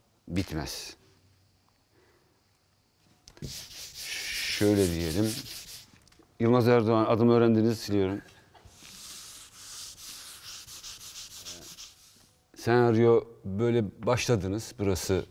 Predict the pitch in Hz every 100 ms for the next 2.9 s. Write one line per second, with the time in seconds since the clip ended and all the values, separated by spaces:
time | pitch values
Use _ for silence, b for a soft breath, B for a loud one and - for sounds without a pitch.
0 | - - 90 95 - 92 82 - 78 101
1 | 95 - _ - - - 90 82 - 78
2 | 73 - 82 - 73 - 67 - 67